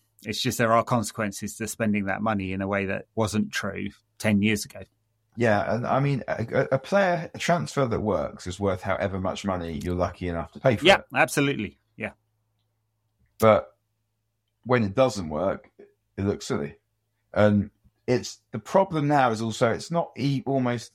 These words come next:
Speaker 2: as though it's about individual players. It's just, as a collective, they look like an airbed someone's taken, let the air out of.
Speaker 1: <laughs> Yeah. Yeah, yeah. That's, no,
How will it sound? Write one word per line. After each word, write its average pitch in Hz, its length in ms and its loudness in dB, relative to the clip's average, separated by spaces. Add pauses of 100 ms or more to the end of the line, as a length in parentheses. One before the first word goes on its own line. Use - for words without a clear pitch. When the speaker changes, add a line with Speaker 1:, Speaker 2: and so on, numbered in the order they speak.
(120)
Speaker 2:
as 110 160 -4
though 113 140 2
it's - 140 -4
about 117 360 2
individual 95 500 -6
players. 110 400 0
It's 92 160 -10
just, 95 320 -8
as 101 140 -4
a 101 40 -6
collective, 110 720 0 (1040)
they 104 140 6
look 104 280 0
like 92 440 0 (340)
an 98 120 0
airbed 90 460 0
someone's 87 420 -6
taken, 87 520 -2
let 90 180 -2
the 101 120 2
air 71 180 0
out 64 160 -4
of. - 120 -12 (260)
Speaker 1:
<laughs> - 120 0
Yeah. 120 360 4 (180)
Yeah, 117 80 -4 (580)
yeah. 101 320 0 (1400)
That's, - 300 -4
no, - 60 -8